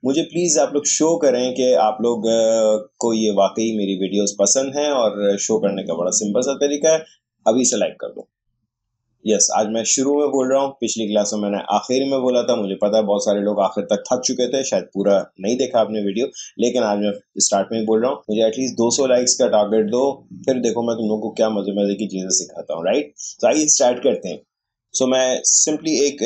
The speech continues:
new file ले रहा हूँ, यहाँ से फाइल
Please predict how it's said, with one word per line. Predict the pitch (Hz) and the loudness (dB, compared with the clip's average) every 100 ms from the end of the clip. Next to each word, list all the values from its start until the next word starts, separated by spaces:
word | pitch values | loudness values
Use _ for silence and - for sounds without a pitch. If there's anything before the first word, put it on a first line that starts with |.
| 101 | -2
new | 113 139 160 | 0 0 0
file | 156 147 | 0 0
ले | 143 | 0
रहा | 135 151 | -2 -2
हूँ, | 180 - - | -4 -10 -6
यहाँ | 101 101 | -4 0
से | 101 110 107 | 0 2 0
फाइल | 101 - - 101 104 | -2 -8 0 2 2